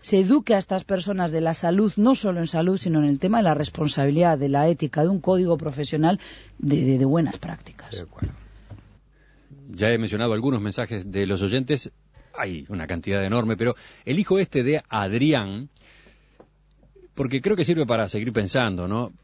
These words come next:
Speaker 3: Plantea, "Todo el mundo insiste en decir, y los periodistas compran, que los asesinos no se pueden detectar, que no hay controles que permitan localizar a un asesino en un C T I".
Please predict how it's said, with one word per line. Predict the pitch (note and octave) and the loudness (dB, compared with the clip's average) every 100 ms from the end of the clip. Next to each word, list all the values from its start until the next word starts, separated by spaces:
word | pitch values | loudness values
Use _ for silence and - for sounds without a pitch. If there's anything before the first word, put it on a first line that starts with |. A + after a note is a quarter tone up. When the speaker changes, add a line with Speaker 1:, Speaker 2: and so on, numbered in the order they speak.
| _ _ _ _ _ _ - | _ _ _ _ _ _ -4
Speaker 3:
Plantea, | B2 A2 A2+ F#2+ | -2 0 0 0
"Todo | F#2+ - G#3 | 0 2 2
el | F#3 | 2
mundo | G3+ F3+ | 0 0
insiste | C#3+ F#3+ F#3 E3+ | 0 0 -2 0
en | |
decir, | A#2 G#2 E3+ E3 E3+ - _ _ | 0 0 2 0 -2 -10 _ _
y | - | -6
los | A2 G2 | -4 -2
periodistas | B2 G2+ G#2+ C#3+ - - | -2 0 0 0 -2 -6
compran, | - F3 C3 A2 A#2 B2 D3 D3+ - _ _ _ _ | 0 2 2 -4 -4 -4 -6 -10 -16 _ _ _ _
que | A2 | -6
los | G#2+ | -4
asesinos | A#2+ A2 - D#3+ D#3 E3 - - | -4 -6 -4 0 0 0 -4 -10
no | A2+ A2+ C#3 | -2 2 2
se | D3+ B2+ | 2 -2
pueden | G#2+ B2+ C3 C3 C3 A#2 | 0 0 2 2 0 0
detectar, | G2+ F#2 F#2 - C3 G#2+ | -2 0 -4 0 2 2
que | F#2+ G2 | 0 0
no | B2 | 2
hay | C#3 | 2
controles | C#3 B2 A2 B2 C3+ - | 2 0 0 0 0 0
que | E2+ | -2
permitan | F#2+ A2 B2 A#2 - _ _ | 0 0 0 -2 -6 _ _
localizar | - G#2 G2+ G2 B2 A#2+ | -4 -2 0 -2 0 0
a | |
un | A2 A2 | 2 0
asesino | F#2+ F2 - B2 B2 C3 - - | -2 -4 -2 0 0 -2 -6 -6
en | A2 A2+ | -4 -4
un | A2 F#2 | -6 -8
C | G2 | -6
T | F2 | -6
I". | D#2 | -6